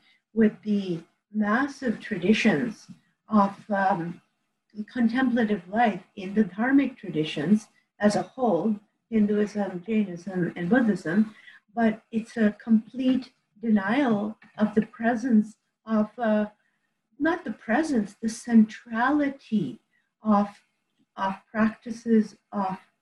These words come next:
spiritual interiority, contemplation, reflection, insight in the Hindu tradition. So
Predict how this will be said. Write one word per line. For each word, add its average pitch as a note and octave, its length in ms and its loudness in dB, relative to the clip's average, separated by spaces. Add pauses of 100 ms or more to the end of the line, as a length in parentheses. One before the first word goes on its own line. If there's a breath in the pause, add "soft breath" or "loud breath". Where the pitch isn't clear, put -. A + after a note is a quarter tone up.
(400)
spiritual A#3 880 -4
interiority, G#3 1120 -2 (420)
contemplation, A3 1000 2
reflection, F#3+ 880 0 (320 soft breath)
insight G#3+ 760 -2 (180)
in G#3+ 140 4
the G3 60 0
Hindu F#3 300 -6
tradition. D#3 640 -8 (500)
So A3+ 520 -2